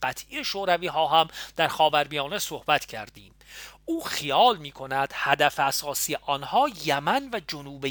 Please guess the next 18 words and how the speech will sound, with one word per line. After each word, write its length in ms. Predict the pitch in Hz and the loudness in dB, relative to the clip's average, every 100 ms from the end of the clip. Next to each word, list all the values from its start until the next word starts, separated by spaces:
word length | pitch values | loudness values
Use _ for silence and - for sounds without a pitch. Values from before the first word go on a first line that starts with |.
| 131 | -2
یمن 460 | 135 131 143 233 165 | 0 6 8 8 6
باشد، 420 | 123 113 - 123 | -4 -4 -6 -2
به 120 | 143 | 0
منظور 400 | 156 151 165 208 | 2 2 0 -4
تسلط 580 | 160 135 156 147 185 - | -4 -2 0 0 -2 2
بر 160 | 156 - - - - | 4 4 -4 0 8
بحر 240 | 160 143 | 10 10
احمر 580 | 151 151 156 214 320 311 | 8 8 8 10 10 8
و 40 | 233 | 4
اقیانوس 540 | 214 190 196 208 - | 4 4 4 2 0
هند 280 | 175 208 190 | 2 2 4
و 40 | |
آفریقا، 640 | 160 - 156 123 139 120 104 _ _ _ _ _ | 4 4 -6 0 2 0 -4 _ _ _ _ _
به 120 | 123 113 | -14 -10
اضافه 600 | - 107 104 120 175 240 - - | -6 -6 -8 -2 0 0 -8 -10
به 80 | 156 | -8
زحمت 440 | 131 147 131 127 | -4 -4 -4 -6
انداختن 640 | 135 131 127 127 - 151 | -6 -4 -6 -6 -6 -6